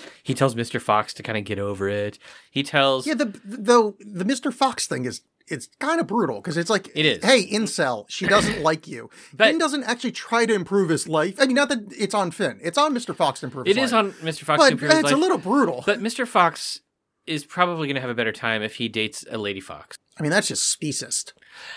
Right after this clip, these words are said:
Speaker 1: It is a little speciesist, but I'm mostly concerned about the fact that, um, uh, the genitals are gonna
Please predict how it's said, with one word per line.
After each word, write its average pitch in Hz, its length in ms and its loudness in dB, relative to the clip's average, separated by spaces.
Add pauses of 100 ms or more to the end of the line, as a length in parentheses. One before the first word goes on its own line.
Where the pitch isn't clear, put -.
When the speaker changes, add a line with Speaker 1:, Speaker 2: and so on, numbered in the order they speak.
(120)
Speaker 1:
It 262 220 4
is 254 160 2
a 247 60 2
little 185 240 2
speciesist, 214 520 -2
but 147 120 -2
I'm 151 180 2
mostly 151 420 -4
concerned 135 440 -6
about 120 200 -4
the 110 60 -14
fact 113 500 0
that, 98 420 -8
um, 92 420 -10 (280)
uh, 98 340 -2 (260)
the 139 140 -6
genitals 104 500 -2
are 98 60 -12
gonna 98 240 -12